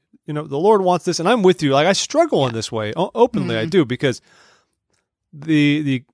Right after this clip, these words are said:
Speaker 1: communications professional side of me that sees this, and I'm just like,
Speaker 2: We're doing it wrong.
Speaker 1: "Why? Why?
Speaker 2: Yeah.
Speaker 1: Why? Why? Why, why
Speaker 2: I
Speaker 1: all of it?" Or just doing, like, why? Yeah, it seems weird. It seems that we don't fully develop these ideas beforehand.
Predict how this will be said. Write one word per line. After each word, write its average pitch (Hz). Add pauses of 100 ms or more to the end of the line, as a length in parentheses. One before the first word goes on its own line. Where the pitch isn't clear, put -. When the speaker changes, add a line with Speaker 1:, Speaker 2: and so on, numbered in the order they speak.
(160)
Speaker 1:
communications 185
professional 131
side 107
of 98
me 101
that 101 (160)
sees 117
this, 107
and 117
I'm 110
just 110
like, 104 (720)
Speaker 2:
We're 175
doing 165
it 156
wrong. 185
Speaker 1:
"Why? 151
Why? 113
Speaker 2:
Yeah. 147
Speaker 1:
Why? -
Why? 92
Why, 143
why 220
Speaker 2:
I 214
Speaker 1:
all 139
of 110
it?" 123
Or 226
just 247
doing, 202
like, 196
why? 190
Yeah, 151
it 123
seems 190
weird. 135
It 127
seems 175
that 143
we 135
don't 139
fully 139
develop 120
these 117
ideas 107
beforehand. 120